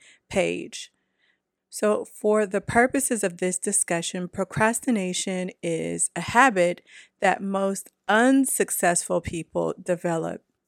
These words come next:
and it involves you putting off things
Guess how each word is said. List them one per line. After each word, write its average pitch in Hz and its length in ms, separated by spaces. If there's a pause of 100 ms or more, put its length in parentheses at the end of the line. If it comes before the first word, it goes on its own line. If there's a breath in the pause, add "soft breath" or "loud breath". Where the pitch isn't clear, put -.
(300 loud breath)
and 208 140
it 214 100
involves 202 540
you 240 640
putting 208 340 (180)
off 226 260
things 185 600